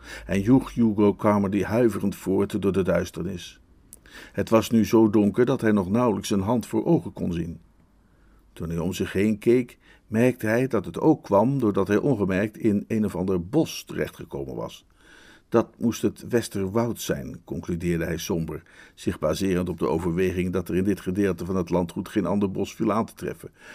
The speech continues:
Nu ja, het Westerwoud was even goed of even slecht als elk ander. Hij ploeterde verder.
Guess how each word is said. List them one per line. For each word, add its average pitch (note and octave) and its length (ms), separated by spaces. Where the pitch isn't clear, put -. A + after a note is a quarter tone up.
Nu F2+ 140
ja, D#2+ 340
het F2 160
Westerwoud F2+ 640
was E2+ 100
even E2+ 280
goed F#2+ 260
of - 300
even E2 260
slecht F#2 320
als E2+ 120
elk F2+ 240
ander. F2 360
Hij F2+ 180
ploeterde B2 480
verder. F#2 460